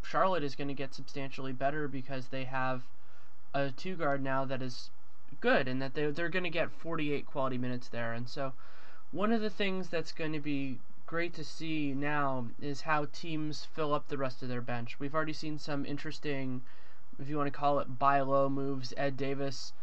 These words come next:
I think, took less money than he could have gotten to go to the Lakers, but he has a one-year make good, and we saw what happened with Jody Meeks and a few other former Lakers, and even Nick Young, who re-signed with the Lakers, getting a lot more money. So I think that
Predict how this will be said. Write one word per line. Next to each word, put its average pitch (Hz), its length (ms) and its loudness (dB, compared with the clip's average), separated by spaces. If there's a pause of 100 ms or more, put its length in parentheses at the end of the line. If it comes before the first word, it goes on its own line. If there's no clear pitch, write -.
(100)
I 131 80 0
think, 143 220 0
took 147 220 -2
less 139 220 0
money 131 200 0
than 131 140 0
he 127 80 0
could 135 180 0
have 123 80 -2
gotten 131 260 2
to 131 80 0
go 131 100 0
to 131 60 0
the 127 80 -2
Lakers, 151 440 0
but 139 300 0 (300)
he 156 100 0
has 160 220 2
a 160 60 0
one-year 151 300 0
make 151 200 0
good, 160 180 0
and 156 100 0
we 135 100 0
saw 147 200 0
what 147 140 0
happened 143 300 0
with 131 120 0
Jody 135 320 0
Meeks 143 520 0 (300)
and 135 140 0
a 131 40 0
few 147 260 0
other 139 260 0
former 143 320 0
Lakers, 151 540 0
and 113 80 -2
even 156 260 -2
Nick 147 160 0
Young, 156 260 0
who 135 80 0
re-signed 139 440 -2
with 127 100 -2
the 135 60 -2
Lakers, 123 420 -2
getting 135 220 -2
a 131 100 -2
lot 131 180 0
more 131 160 0
money. 131 360 0 (520)
So 170 520 2 (400)
I 170 80 0
think 202 460 0
that 170 340 2